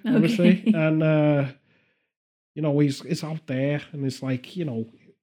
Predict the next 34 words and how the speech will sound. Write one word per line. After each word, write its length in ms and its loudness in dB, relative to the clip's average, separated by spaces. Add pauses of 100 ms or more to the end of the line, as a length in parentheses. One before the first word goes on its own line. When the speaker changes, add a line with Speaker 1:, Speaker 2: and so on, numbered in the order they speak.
Speaker 1:
no 160 -4
one 260 2
knows 340 0
me 140 2
here 300 0
'cause 200 -6
I'm 100 2
not 200 -2
that 120 -10
famous 800 -4 (260)
in, 300 -2
uh, 380 2
Speaker 2:
<laughs> 20 -4
Speaker 1:
Los 240 -6
Angeles, 560 -2
you 80 -2
know, 160 -2
no, 260 -2 (320)
not, 240 -6
not 380 -6
like 160 0
celebrity 600 -2
like 220 -2
David 360 0
Beckham 280 -6
was, 240 0
'cause, 240 -8
you 80 -2
know, 140 2
he, 140 4
he's 180 -2
got 140 -4
a 40 0
face. 500 -4